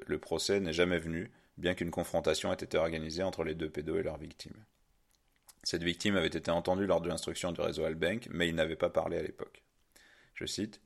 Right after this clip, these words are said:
Puis elle avait compris que grâce à son silence, Smadja et Jaubert avaient continué à s'en prendre à des gamins, et donc finalement il avait choisi de déposer plainte. » Ce témoin explique que Smadja l'a violée quand il avait treize ans, puis lui avait présenté d'autres hommes.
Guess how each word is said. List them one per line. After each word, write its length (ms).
Puis 180
elle 100
avait 160
compris 400
que 100
grâce 340
à 60
son 160
silence, 420
Smadja 280
et 80
Jaubert 380
avaient 140
continué 340
à 60
s'en 140
prendre 240
à 60
des 120
gamins, 480
et 60
donc 180
finalement 400
il 80
avait 120
choisi 260
de 60
déposer 340
plainte. » 340
Ce 120
témoin 300
explique 280
que 120
Smadja 360
l'a 80
violée 280
quand 200
il 60
avait 160
treize 300
ans, 340
puis 80
lui 140
avait 160
présenté 420
d'autres 400
hommes. 160